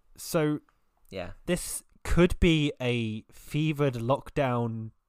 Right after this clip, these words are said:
Speaker 1: dream that we had, and then one of us re-, we, we think it was Jack, by the way, 'cause only Jack would go to the effort of putting not a real U R L.
Speaker 2: <laughs>
Speaker 1: 'Cause he wanted the hyperlink, but he didn't want it to go anywhere.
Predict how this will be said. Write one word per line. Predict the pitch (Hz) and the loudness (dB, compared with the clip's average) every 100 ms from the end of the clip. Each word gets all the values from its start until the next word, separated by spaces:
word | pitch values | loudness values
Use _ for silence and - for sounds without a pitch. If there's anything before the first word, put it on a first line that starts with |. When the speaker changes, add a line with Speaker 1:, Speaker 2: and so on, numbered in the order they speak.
| _ | _
Speaker 1:
dream | - 123 123 151 185 170 | -6 -4 -2 -4 -4 -6
that | 170 | -8
we | 160 | -8
had, | - 160 214 240 - | -6 -6 -6 -8 -8
and | 143 127 | -6 -4
then | 120 117 120 _ | -4 -6 -12 _
one | 135 135 | -2 0
of | 131 | 0
us | 127 | -2
re-, | 143 139 | -4 -6
we, | 147 - - | -6 -8 -4
we | 170 | -2
think | - 262 - | 0 -2 -2
it | |
was | 156 | -8
Jack, | - 151 127 - | 2 2 2 -2
by | 120 104 | -4 -4
the | 95 | -6
way, | 95 98 | -10 -8
'cause | 117 | -6
only | 135 143 | -6 -4
Jack | 139 135 - | -4 -4 -6
would | 117 - | -12 -4
go | 127 | -4
to | 117 | -4
the | 117 117 | -10 -8
effort | 117 - 104 | -6 -6 -10
of | - | -10
putting | 113 107 107 | -10 -8 -8
not | 98 | -6
a | 110 | -6
real | 98 104 98 98 _ | -6 -8 -8 -12 _
U | 123 107 | -8 -4
R | 98 101 | -4 -4
L. | 95 92 - _ _ - - | -6 -8 -14 _ _ -20 -4
Speaker 2:
<laughs> | 127 101 - - - - - - - - - - - - - 359 - - - - _ - - _ _ | -2 0 -2 -4 -8 -18 -20 -20 -20 -20 -20 -20 -20 -12 -10 -8 -8 -12 -12 -16 _ -16 -16 _ _
Speaker 1:
'Cause | - | -2
he | 156 | 0
wanted | 160 202 233 | 2 2 4
the | 196 | 4
hyperlink, | 190 226 180 143 117 | 4 4 2 0 2
but | 139 | 2
he | |
didn't | 147 | 4
want | 147 | 2
it | 135 | 2
to | |
go | 139 131 | 2 2
anywhere. | 120 107 104 | 2 -2 -4